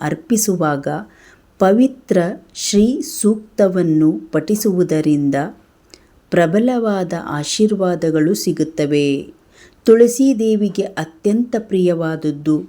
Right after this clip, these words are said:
ಮತ್ತು ಜೇನುತುಪ್ಪವು ಸಂಬಂಧಗಳು ಮತ್ತು ಸಂಪತ್ತಿನ ಮಾಧುರ್ಯವನ್ನು ಸಂಕೇತಿಸುತ್ತದೆ.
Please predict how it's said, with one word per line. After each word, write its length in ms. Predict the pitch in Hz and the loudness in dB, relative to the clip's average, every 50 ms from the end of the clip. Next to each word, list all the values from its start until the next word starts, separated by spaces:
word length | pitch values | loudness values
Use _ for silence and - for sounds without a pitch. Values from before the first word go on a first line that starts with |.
| - | -8
ಮತ್ತು 340 | 180 165 180 175 - - 208 | -6 -4 -4 -4 -2 -2 -2
ಜೇನುತುಪ್ಪವು 1160 | 175 143 - 175 165 160 185 214 240 240 233 - 214 208 214 - - 185 175 165 151 151 185 196 | -2 -2 -2 -2 0 0 2 2 0 -2 -2 -2 -6 -6 -4 -2 0 0 0 0 -2 -6 -6 -8
ಸಂಬಂಧಗಳು 960 | - - - 170 156 165 165 175 208 220 220 214 214 202 202 202 202 208 208 | -10 -8 -6 -6 -4 -4 -2 -2 -2 0 0 0 0 0 0 0 0 0 0
ಮತ್ತು 520 | 196 185 180 165 - - 160 156 170 208 - - - - _ _ - | 0 -2 -4 -6 -4 -2 -2 -2 -2 -2 -8 -14 -20 -20 _ _ -14
ಸಂಪತ್ತಿನ 800 | - - - 226 240 262 262 - 262 220 220 - - 214 190 185 175 | -10 -6 -2 0 2 0 0 0 -2 -2 -2 -2 -4 -2 0 0 0
ಮಾಧುರ್ಯವನ್ನು 960 | 175 165 156 147 151 170 180 175 214 220 208 208 202 196 190 185 180 175 170 160 | 0 -2 -4 -4 -4 -4 -2 0 0 0 0 0 0 0 0 0 0 0 -2 -4
ಸಂಕೇತಿಸುತ್ತದೆ. 1300 | 165 - 156 151 151 - 151 151 151 156 151 151 - 160 147 - - 151 143 147 147 143 143 135 - | -4 -4 -4 -4 -4 -4 -2 -2 -2 -2 -4 -6 -6 -8 -10 -6 -6 -4 -2 0 0 0 -2 -4 -6